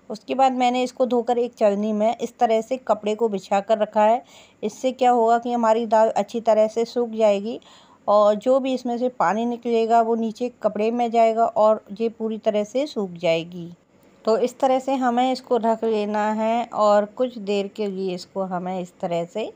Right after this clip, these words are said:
हल्का सा जो है, सुखा लेना है।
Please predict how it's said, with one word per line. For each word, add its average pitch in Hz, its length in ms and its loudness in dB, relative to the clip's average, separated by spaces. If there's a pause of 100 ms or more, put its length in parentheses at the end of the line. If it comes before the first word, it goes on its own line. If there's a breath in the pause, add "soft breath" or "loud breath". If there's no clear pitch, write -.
(580 soft breath)
हल्का 247 400 2
सा 208 200 -2
जो 175 220 -6
है, 190 160 0
सुखा 185 380 -2
लेना 143 460 -6
है। 156 300 -8